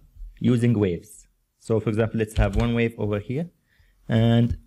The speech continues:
inside our prefabs demos folder, let's create, um, a, a side wave.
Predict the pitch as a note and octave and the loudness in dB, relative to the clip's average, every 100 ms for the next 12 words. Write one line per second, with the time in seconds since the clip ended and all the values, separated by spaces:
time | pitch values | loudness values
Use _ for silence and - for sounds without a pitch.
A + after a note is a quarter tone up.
0 | _ A#2+ A2+ - A#2 A2 A2 A2 G#2+ - | _ 0 0 2 0 0 0 0 0 -2
1 | A#2+ A#2 A2+ A2 - A#2 A#2+ A#2 - B2+ | -4 -2 -2 -2 -4 -2 -2 -4 -6 -6
2 | B2 C#3 - _ _ _ _ _ _ _ | -2 -4 -6 _ _ _ _ _ _ _
3 | _ _ _ _ _ _ _ _ _ _ | _ _ _ _ _ _ _ _ _ _
4 | _ _ _ - B2 - - A#2+ A2+ A#2 | _ _ _ -4 -4 -4 -6 -2 0 0
5 | A#2 - - A2 A2 A2 A#2+ - - A#2 | -2 -6 -4 -2 -2 -4 -8 -12 -4 -2
6 | A#2 - B2 A2+ G#2 F2 D#2+ - | 0 -4 -4 -2 0 -2 -6 -10